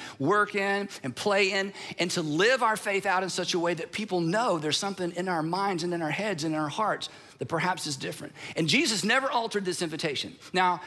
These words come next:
as we said before, the church came along and kinda watered it down and kinda dumbed it down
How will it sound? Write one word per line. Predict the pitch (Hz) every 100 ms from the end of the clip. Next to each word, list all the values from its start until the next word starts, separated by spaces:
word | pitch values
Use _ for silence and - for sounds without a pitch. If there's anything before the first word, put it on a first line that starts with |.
| - -
as | 175
we | 196
said | - 269
before, | 214 190 247 233
the | 175
church | 139 - 359 339
came | - 165 135
along | 127 131 143 156 -
and | 165
kinda | 156 254 233
watered | 165 202 240 220
it | 190
down | 202 196
and | 185
kinda | 196 208 151
dumbed | 170 269 220
it | 180
down | 135 131 95